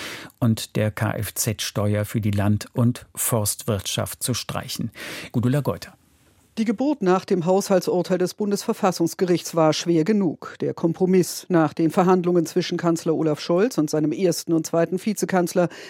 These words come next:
Speaker 2: Robert Habeck und Christian Lindner als Vertreter der Ampelpartner S P D, Grüne und F D P. Und so will das Ergebnis am Morgen im Deutschlandfunk der stellvertretende S-P-D-Fraktionsvorsitzende Dirk Wiese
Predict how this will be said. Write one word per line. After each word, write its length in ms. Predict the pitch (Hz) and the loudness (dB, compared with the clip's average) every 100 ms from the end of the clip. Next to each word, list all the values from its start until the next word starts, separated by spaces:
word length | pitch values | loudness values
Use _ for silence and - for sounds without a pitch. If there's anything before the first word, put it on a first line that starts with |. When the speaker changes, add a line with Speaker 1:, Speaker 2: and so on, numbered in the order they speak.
| - - | -12 -2
Speaker 2:
Robert 320 | 185 196 190 | 2 2 2
Habeck 360 | 214 180 156 | 2 4 2
und 160 | - 147 | 2 -4
Christian 380 | - 165 - 202 | -4 -4 0 2
Lindner 400 | 202 175 170 160 | 4 2 2 2
als 160 | - | 0
Vertreter 460 | - 190 - 151 - | -4 -6 -4 -2 0
der 200 | 160 180 - | 0 -2 0
Ampelpartner 840 | 165 160 165 160 151 - 160 151 - | 0 0 0 0 0 2 0 0 0
S 220 | 156 - | 0 0
P 100 | 151 | -4
D, 160 | 143 | -2
Grüne 340 | 139 139 131 139 | -2 -2 -2 -2
und 240 | 202 - | -4 -6
F 160 | 117 - | -12 -10
D 100 | - | -14
P. 200 | - - _ _ _ _ _ - - - - | -12 -16 _ _ _ _ _ -16 -14 -12 0
Und 280 | 196 185 - | 2 2 0
so 180 | 185 | 2
will 120 | 202 269 | 4 4
das 160 | 214 | 2
Ergebnis 420 | 185 185 233 202 | 2 -2 -2 0
am 120 | - 170 | 0 4
Morgen 280 | 175 240 | 4 4
im 160 | 202 165 | 0 2
Deutschlandfunk 680 | 175 190 - 180 - 160 156 | 2 0 0 -2 0 -2 0
der 120 | 143 | -2
stellvertretende 720 | - 185 190 170 175 170 170 | 4 4 4 0 0 0 0
S-P-D-Fraktionsvorsitzende 1400 | 175 - 175 196 202 180 - 202 185 196 175 180 - 185 175 | 0 -2 0 0 0 -4 0 0 2 0 2 2 0 -2 2
Dirk 300 | 196 185 175 | 2 2 -2
Wiese 400 | 208 185 180 | -2 4 4